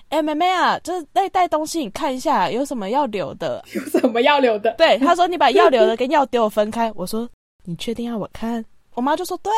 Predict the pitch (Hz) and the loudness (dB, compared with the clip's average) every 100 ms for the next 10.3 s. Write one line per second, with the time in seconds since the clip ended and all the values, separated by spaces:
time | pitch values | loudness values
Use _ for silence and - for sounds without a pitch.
0 | 427 381 370 202 202 269 185 165 - 277 | 4 2 0 -6 -12 -12 -10 -6 0 0
1 | 294 302 240 131 - 285 302 311 294 _ | 0 -4 -4 -6 -6 -4 -2 -2 -6 _
2 | - - 214 247 226 339 254 277 311 - | -20 -18 -4 -2 0 0 0 2 -2 0
3 | 294 247 202 180 185 247 254 269 302 - | 2 2 0 -4 0 4 4 4 0 -12
4 | - 190 196 240 240 262 269 156 240 285 | -6 -4 -2 0 0 2 0 0 0 0
5 | - 370 381 339 262 226 185 254 - 262 | 2 4 4 6 6 6 4 2 -4 -10
6 | - 277 285 311 330 330 330 330 381 392 | -4 2 8 8 8 6 6 4 0 -2
7 | 370 339 370 415 415 440 427 311 196 107 | -6 -2 2 4 4 4 2 2 0 -4
8 | - 370 415 - 466 453 285 381 415 381 | -8 -4 -4 -2 -2 0 0 -2 -6 -8
9 | 349 - 440 370 311 254 285 320 269 254 | -8 -6 -6 -8 -8 -2 0 0 -2 -4
10 | 247 349 | -8 -14